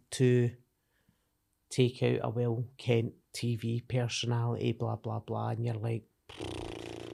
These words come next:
because that was done, it was maybe, like, a Serbian hitman or whoever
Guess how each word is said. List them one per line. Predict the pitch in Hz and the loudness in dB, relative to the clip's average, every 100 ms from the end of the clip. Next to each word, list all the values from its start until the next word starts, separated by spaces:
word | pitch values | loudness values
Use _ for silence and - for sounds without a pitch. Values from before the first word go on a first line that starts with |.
| 58 57 - | -14 -16 -6
because | 120 110 113 110 104 | -4 -2 -2 -2 0
that | 117 113 | 0 0
was | 113 | -2
done, | - 113 113 | -2 0 0
it | 110 | -2
was | 104 | -4
maybe, | 117 101 107 | -4 -4 -4
like, | 98 98 110 | -4 -6 -6
a | |
Serbian | - 110 98 - 104 98 | -4 -4 -4 -4 -4 -4
hitman | - 107 104 104 | -8 -6 -4 -4
or | 92 - | -6 -8
whoever | 110 92 | -6 -6